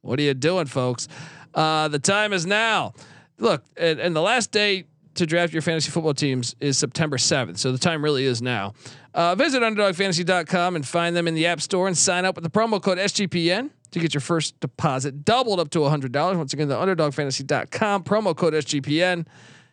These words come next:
Concerned with your play? Call one eight hundred gambler.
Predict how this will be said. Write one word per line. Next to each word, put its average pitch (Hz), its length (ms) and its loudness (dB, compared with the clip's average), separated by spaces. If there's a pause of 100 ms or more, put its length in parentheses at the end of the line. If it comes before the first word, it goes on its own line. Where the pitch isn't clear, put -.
(340)
Concerned 143 320 0
with 139 100 0
your 120 80 -2
play? 135 300 2
Call 110 260 -2
one 123 180 0
eight - 200 -6
hundred 123 380 -4 (180)
gambler. 104 540 -8